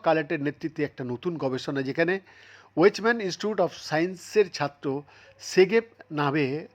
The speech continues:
তাসা, ডক্টর ফিয়েল ফ্রিডম্যান সিরকিস, ডক্টর ড্রাগানা ডেসপোটোভিচ এবং ডক্টর কেশাবা ফানেদ্রি চেরিকুরি এই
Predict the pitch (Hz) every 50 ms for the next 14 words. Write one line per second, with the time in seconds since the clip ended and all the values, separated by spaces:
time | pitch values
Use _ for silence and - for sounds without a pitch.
0 | _ _ _ - 170 175 - - 196 202 202 254 - _ _ _ _ _ - 156
1 | 170 170 170 - - 156 143 - - - 170 165 160 147 - - 160 151 147 180
2 | 185 185 156 - 170 165 165 - 214 214 - - - - - - - - - _
3 | - 156 175 175 175 - 165 147 127 139 160 160 156 185 185 185 190 190 190 -
4 | - - _ _ _ - 131 131 202 214 208 - - - _ _ _ _ _ _
5 | _ - _ _ _ _ _ _ _ - 175 165 - 190 165 160 208 247 208 -
6 | 175 147 156 147 143 147 151 147 - _ _ - 156 147 - 165 143 - - 160
7 | - - 190 180 185 190 190 _ _ _ _ - 165 170 196 185 147 123 127 147
8 | 151 160 143 110 170 - _ - 170 170 190 165 160 156 143 143 131 - - -
9 | - _ - 151 156 160